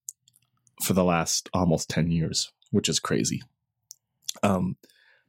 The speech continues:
I, I'm always reluctant to feed in to the narrative that Newfoundlanders are poor and ignorant,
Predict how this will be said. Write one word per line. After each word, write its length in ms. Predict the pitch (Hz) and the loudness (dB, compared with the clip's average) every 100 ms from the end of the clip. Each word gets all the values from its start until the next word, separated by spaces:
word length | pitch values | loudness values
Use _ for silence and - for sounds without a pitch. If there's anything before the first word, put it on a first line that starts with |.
| - | -4
I, 200 | 95 101 | 0 0
I'm 160 | 98 101 | 0 0
always 400 | 101 117 127 113 | 2 6 6 4
reluctant 600 | 104 95 90 - 92 - | 4 4 2 0 -4 -2
to 240 | - 90 85 | 0 0 -2
feed 380 | - - 98 85 | -2 4 4 6
in 360 | 73 73 76 - | 2 2 0 -2
to 300 | - 85 78 | 0 4 4
the 120 | 78 | 4
narrative 580 | 80 80 80 76 - 80 | 4 4 2 0 -2 0
that 180 | 80 - | 0 0
Newfoundlanders 640 | 87 - 90 85 85 85 | -2 2 4 4 4 4
are 80 | 87 | 2
poor 300 | 90 - 80 | 0 0 0
and 140 | 80 82 | 2 2
ignorant, 400 | 78 60 58 | 0 -2 -6